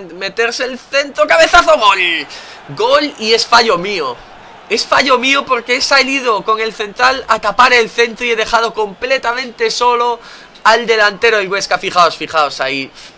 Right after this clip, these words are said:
con el que me tiré, de hecho, aún encima fue el que saqué de ahí. Y error defensivo por mi parte, pues otra vez empezamos perdiendo. Tercer partido cons-, no, cuarto partido consecutivo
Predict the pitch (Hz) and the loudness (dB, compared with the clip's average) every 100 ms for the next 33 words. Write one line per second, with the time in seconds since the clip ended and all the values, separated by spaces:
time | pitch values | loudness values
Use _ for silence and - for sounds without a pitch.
0 | - 156 156 160 147 139 143 139 123 123 | -6 -2 -2 0 -2 0 0 0 -2 -6
1 | - 117 120 117 123 113 120 123 113 123 | -10 -12 -14 -14 -12 -12 -10 -12 -10 -10
2 | 117 - 117 - 139 127 123 131 131 - | -8 -8 -8 -4 -2 0 0 -2 -6 -14
3 | - - - - - 226 214 220 - - | -20 -20 -20 -20 -4 2 4 2 -4 -20
4 | - 170 170 214 196 196 185 165 202 190 | -2 0 4 4 4 0 -4 -6 -4 -4
5 | 180 208 196 170 196 196 190 214 185 190 | -4 -6 -6 0 2 2 2 -4 -4 -6
6 | 180 220 220 254 254 190 190 233 - - | -4 -4 0 0 2 0 0 0 0 -2
7 | 190 185 247 214 190 165 190 - 269 262 | -2 0 0 0 -2 -4 -4 -2 -2 -2
8 | 214 226 269 269 247 226 - 208 180 - | -6 -6 -6 -6 -6 -10 -10 -8 -8 0
9 | 269 330 226 185 185 214 208 196 190 185 | 0 0 -4 -4 -4 -4 -6 -6 -8 -8
10 | 175 202 208 214 | -10 -10 -8 -8